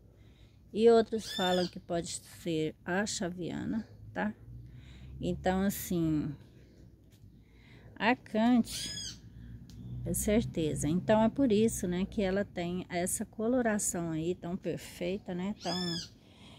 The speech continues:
pruinada aí, com esse tonzinho de rosa com branco.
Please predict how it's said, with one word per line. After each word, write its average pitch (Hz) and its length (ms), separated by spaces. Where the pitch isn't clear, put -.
pruinada 170 720
aí, 202 580
com 202 60
esse - 220
tonzinho 175 580
de 180 120
rosa 190 640
com 143 180
branco. 196 540